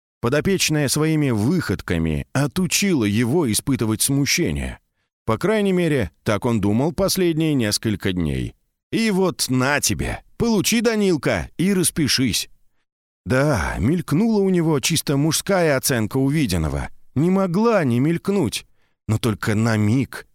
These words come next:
Но ей хватило, чтобы это уловить. Всё дело в её стремлении сделать ему приятное. Она всё время старается чем-то его порадовать. Он не знал, почему.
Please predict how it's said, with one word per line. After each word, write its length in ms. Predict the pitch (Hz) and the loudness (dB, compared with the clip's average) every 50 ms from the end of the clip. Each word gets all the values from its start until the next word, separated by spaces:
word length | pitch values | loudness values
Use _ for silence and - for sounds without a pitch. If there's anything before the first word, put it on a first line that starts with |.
| _ _ _ - | _ _ _ -4
Но 180 | 104 98 90 | -2 -2 0
ей 280 | 82 67 69 67 67 67 | 0 -2 -2 -4 -4 -4
хватило, 640 | - - - 117 107 98 - - 120 147 185 180 | -4 -4 -2 0 0 0 0 0 0 0 0 0
чтобы 280 | 151 - 214 196 196 196 | 0 0 0 0 0 2
это 240 | 156 127 123 - 185 | 2 0 0 0 0
уловить. 560 | 185 139 104 90 85 73 73 65 - - - _ _ _ _ _ _ _ _ _ _ _ _ _ - | 0 2 2 0 0 -2 -4 -6 -6 -10 -10 _ _ _ _ _ _ _ _ _ _ _ _ _ -4
Всё 160 | - 220 202 | -2 0 2
дело 240 | 165 202 190 180 165 | 2 2 2 2 2
в 80 | 147 | 2
её 180 | 165 165 156 135 | 2 2 2 0
стремлении 580 | - - 165 160 151 147 156 143 139 135 123 | 0 -2 0 0 0 2 2 2 2 2 0
сделать 340 | 117 101 139 135 127 117 - | 0 0 0 0 0 0 0
ему 220 | 127 120 113 104 - | 0 0 0 0 -2
приятное. 960 | - - - 127 127 127 127 127 117 101 82 - - 60 52 98 - - - _ _ _ _ _ _ _ - | -4 -4 -2 0 2 2 2 2 2 0 -2 -2 -4 -6 -6 -6 -8 -12 -16 _ _ _ _ _ _ _ -2
Она 300 | 104 117 123 139 135 120 | 0 0 2 2 0 0
всё 260 | - - - 143 151 | 0 0 0 0 0
время 500 | 143 127 127 139 180 190 127 90 78 69 | 0 2 2 2 2 2 2 0 0 0
старается 540 | - - - 98 98 107 104 95 - - 107 | -2 -2 -2 0 2 2 0 0 0 -2 -4
чем-то 400 | - - - 123 123 120 110 - | -2 -2 0 0 0 0 0 0
его 280 | 113 104 98 107 98 85 | 0 0 2 0 0 -2
порадовать. 800 | - - 113 104 98 95 95 87 80 71 65 62 - - - - _ _ _ _ _ _ _ _ - | -2 -2 0 0 0 0 0 0 -2 -4 -4 -6 -6 -8 -10 -12 _ _ _ _ _ _ _ _ -2
Он 340 | 113 123 123 120 120 120 | 0 0 2 2 2 2
не 100 | 131 135 | 2 2
знал, 360 | 127 104 98 127 123 104 85 78 | 0 0 0 0 0 0 -2 -2
почему. 520 | - 98 - - 120 92 76 64 - - | -2 -2 -2 0 0 0 -2 -4 -6 -10